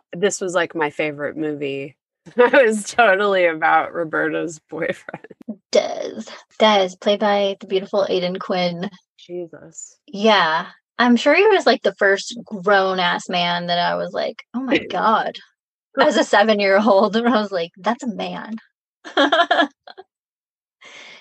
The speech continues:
Speaker 2: He's just so, like, gorgeous, but also, like, soft-spoken.
Speaker 1: Mm-hmm.
Speaker 2: But, like, a quiet masculinity where you know you can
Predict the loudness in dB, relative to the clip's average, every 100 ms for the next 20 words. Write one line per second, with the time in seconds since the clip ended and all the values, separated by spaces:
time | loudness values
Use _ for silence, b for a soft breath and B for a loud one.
0 | B -2 -2 -2 0 2 2 2 0 0
1 | -6 -2 -2 0 -2 -2 -2 0 2 2
2 | 4 4 2 -2 -6 -6 -8 -12 -8 -6
3 | -6 -4 -4 -6 -10 _ _ _ _ _
4 | -18 -16 -12 -10 -8 -10 -12 -6 0 0
5 | 2 0 -2 -8 -6 0 2 2 -2 -6
6 | -4 -4 -4 -4 -2 -2 -2 -2 -2 -2
7 | -2 -6